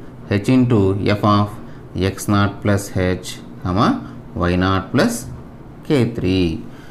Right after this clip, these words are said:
Y naught plus K three. Now I want to find K one value, students. K one, that is equal to h value, students, zero point one. Zero point one. F of x naught value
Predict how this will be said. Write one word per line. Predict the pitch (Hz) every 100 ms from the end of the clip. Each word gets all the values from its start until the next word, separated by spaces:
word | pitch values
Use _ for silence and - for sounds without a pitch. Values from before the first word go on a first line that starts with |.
| - -
Y | 90 90
naught | 95 95 104
plus | 165 262 - - - - -
K | 104 90 90
three. | 92 92 85 78 - - - - - - - - -
Now | 143
I |
want | 151 151
to |
find | 156 151 147
K | 160 165
one | 143
value, | 113
students. | 92 87 85 - - -
K | 127 123
one, | 117 95 78 - 92
that | 107
is | 120 113
equal | 123 123 120 107 104
to | 110 92 98 - - -
h | 156 151
value, | 151 147
students, | 151 139 139 139 -
zero | 110 117 117
point | 117 104 104 98
one. | 90 80 80 - - - - - - - - - - - - - 104
Zero | 104 101
point | 92 92
one. | 82 80 -
F | 90 87 95
of | 117 - -
x | 120 123
naught | 143 139
value | 135 135 139 147